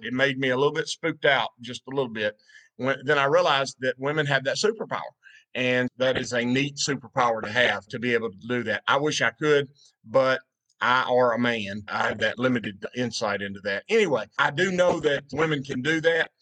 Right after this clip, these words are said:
It, but the one you're gonna listen to is the one that's the most important to you. The truth is, the one you're gonna, the conversation, if all those conversations going on around you,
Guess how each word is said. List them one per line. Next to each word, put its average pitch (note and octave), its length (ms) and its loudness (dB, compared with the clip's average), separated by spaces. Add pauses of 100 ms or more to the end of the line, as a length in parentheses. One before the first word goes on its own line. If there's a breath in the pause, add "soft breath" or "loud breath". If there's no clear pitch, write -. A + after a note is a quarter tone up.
(320 soft breath)
It, D3 280 -4
but D3 380 0
the C3+ 100 -2
one B3 340 0
you're A3 140 -4
gonna F3+ 260 2
listen G#3 420 0
to B2+ 300 -6 (380)
is D#3 240 0
the C#3+ 120 0
one F3+ 300 2
that's - 280 -2
the C#3+ 80 -4
most C#3+ 340 2
important C3 480 -2 (100)
to G#2 100 -14
you. F2 220 -12 (120)
The C3 80 -6
truth G#3+ 400 0
is, D3 320 2 (300)
the C3+ 120 0
one F#3+ 300 2
you're G#3+ 160 2
gonna, F3 320 4
the - 80 -20
conversation, F3+ 720 -2
if B2+ 100 -12
all F3+ 180 4
those G#3 180 0
conversations D3+ 580 0
going C#3 240 -2
on C3 100 0
around C#3+ 400 2
you, A#2 120 -18